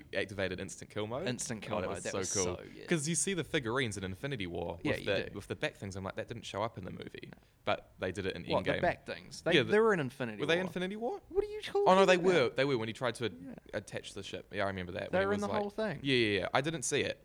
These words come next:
Speaker 1: 'cause
Speaker 2: He used them when he caught Mantis, when he was fighting. He used them
Speaker 1: Infinity
Speaker 2: all
Speaker 1: War
Speaker 2: the
Speaker 1: was
Speaker 2: time.
Speaker 1: Infinity War, I'll be honest, I actually did fall asleep, quite a lot.
Speaker 2: Wow.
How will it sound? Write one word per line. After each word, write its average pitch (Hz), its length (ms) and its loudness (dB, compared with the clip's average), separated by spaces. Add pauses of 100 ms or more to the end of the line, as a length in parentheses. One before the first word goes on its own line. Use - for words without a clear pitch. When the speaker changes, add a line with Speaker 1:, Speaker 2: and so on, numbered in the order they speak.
Speaker 1:
'cause 139 140 0
Speaker 2:
He 160 80 2
used 180 220 2
them 180 100 0
when 170 100 0
he 160 60 -2
caught 156 300 -4
Mantis, 127 880 -4
when 123 100 -6
he 117 60 -4
was 117 140 -8
fighting. 113 460 0
He 160 60 4
used 170 220 2
them 151 80 2
Speaker 1:
Infinity 147 120 2
Speaker 2:
all 143 80 0
Speaker 1:
War 120 160 2
Speaker 2:
the 123 60 0
Speaker 1:
was 110 240 2
Speaker 2:
time. 87 140 -12
Speaker 1:
Infinity 123 400 -2
War, 104 180 4
I'll 101 60 4
be 101 140 0
honest, 92 300 -4
I - 60 0
actually - 220 -4
did 92 160 -2
fall 95 160 -6
asleep, 98 280 -8 (420)
quite 95 40 -4
a 95 40 -6
lot. - 220 -4
Speaker 2:
Wow. 113 1300 0